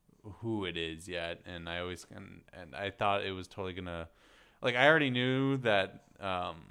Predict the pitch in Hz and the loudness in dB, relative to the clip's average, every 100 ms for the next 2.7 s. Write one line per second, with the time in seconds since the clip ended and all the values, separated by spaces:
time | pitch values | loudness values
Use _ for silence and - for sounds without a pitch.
0 | 101 104 101 101 - 98 95 98 92 95 | -6 2 2 2 -2 -4 -4 -6 -6 -6
1 | 95 104 101 92 87 85 98 95 98 101 | -4 -6 -4 -2 -2 -2 -6 -6 -6 -4
2 | 104 - 135 127 113 107 92 | -6 -4 -2 0 0 0 0